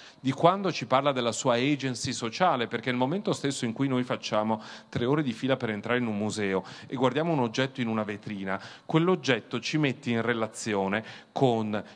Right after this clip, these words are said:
il proprietario antico, con chi l'ha dimenticato, con chi l'oggetto l'ha scavato, con l'antiquario, col, con il curatore che lo studia, col restauratore che l'ha messo in sicurezza, con le persone che assieme a noi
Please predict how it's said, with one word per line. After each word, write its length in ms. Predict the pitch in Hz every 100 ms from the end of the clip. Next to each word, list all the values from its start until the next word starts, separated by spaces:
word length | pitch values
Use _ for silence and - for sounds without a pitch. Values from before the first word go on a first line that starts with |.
| -
il 160 | 107 -
proprietario 580 | 104 104 98 107 98
antico, 840 | 90 92 165 151 - 92 - - -
con 220 | - 117
chi 160 | - 131
l'ha 100 | 117
dimenticato, 840 | 104 104 92 98 - 135 120 110
con 160 | 104 107
chi 120 | 127
l'oggetto 400 | 120 110 110 117
l'ha 80 | 101
scavato, 760 | - 107 101 120 107 - 101 - -
con 180 | - 120
l'antiquario, 800 | 113 110 117 104 127 127 117 107
col, 440 | 101 120 117 117 117
con 560 | - 117 113 110 110 113
il 80 | 117
curatore 460 | 131 120 131 123
che 80 | 117
lo 140 | 107 104
studia, 500 | - 156 151 120 - - -
col 160 | 131
restauratore 800 | 123 117 - 123 117 117 131 131
che 120 | 120 117
l'ha 60 |
messo 280 | 117 117 127
in 60 | 117
sicurezza, 680 | - - 123 143 131 - 104 - -
con 220 | 156 156
le 140 | 160
persone 540 | 160 156 127 185 170 131
che 120 | 143
assieme 480 | 131 - 165 160 151
a 60 |
noi 420 | 151 165 196 208